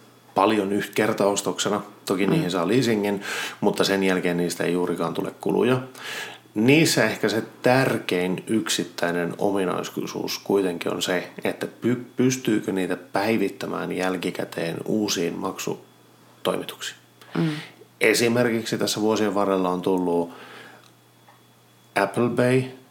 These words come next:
Speaker 1: sitten on tullut Garmin Pay, sitten on tullut vaikka mitä näitä eri maksu-, Mobile Pay, kaikki tämmöiset.
Speaker 2: Mm.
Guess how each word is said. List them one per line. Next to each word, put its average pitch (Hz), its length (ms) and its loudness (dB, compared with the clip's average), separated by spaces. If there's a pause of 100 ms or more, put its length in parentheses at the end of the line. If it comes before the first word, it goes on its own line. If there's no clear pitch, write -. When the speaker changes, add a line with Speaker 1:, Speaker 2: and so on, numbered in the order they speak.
(180)
Speaker 1:
sitten 107 320 0
on 95 120 0
tullut 90 400 -2
Garmin 101 480 2
Pay, 120 380 2 (640)
sitten 95 320 0
on 95 100 0
tullut 87 220 0
vaikka 90 260 -2
mitä 110 300 2
näitä 92 260 2
eri 98 440 0
maksu-, 98 560 0 (600)
Mobile 104 440 2
Pay, 98 400 0 (300)
kaikki 101 300 0
tämmöiset. 92 520 0
Speaker 2:
Mm. - 60 -18